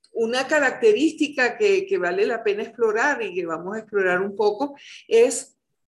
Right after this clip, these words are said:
estos viajeros, ¿por qué se montan en el avión con una P C R, un test de antígeno negativo, y llegan y tienen una P C R o un lamp positivo, que es lo que se hace en, esta, en estos aeropuertos?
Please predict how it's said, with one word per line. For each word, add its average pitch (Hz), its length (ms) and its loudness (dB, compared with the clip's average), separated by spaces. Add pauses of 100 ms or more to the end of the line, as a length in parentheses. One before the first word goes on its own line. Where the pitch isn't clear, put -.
(140)
estos 240 320 2
viajeros, 269 560 2 (240)
¿por 240 340 0
qué 320 440 0 (220)
se - 200 0
montan 240 420 2
en 302 100 0
el 294 120 0
avión 277 420 0
con 196 180 -2
una 208 240 -4
P 220 120 0
C 233 260 -2
R, 247 180 -2
un 208 160 -4
test 220 200 2
de 240 80 -6
antígeno 262 440 -8
negativo, 302 840 -2
y 277 320 0
llegan 240 500 2 (180)
y 254 100 -8
tienen 220 420 0
una 208 200 -2
P 202 120 2
C 196 260 -4
R 220 220 -2
o 185 100 -2
un 185 160 -4
lamp 180 460 -2
positivo, 226 640 -2
que 196 80 0
es 190 60 -4
lo 190 120 -4
que 196 100 -4
se 185 160 -6
hace 185 420 -4 (300)
en, 190 140 -6
esta, 185 360 -2
en 185 180 -2
estos 196 260 -4
aeropuertos? 202 720 -2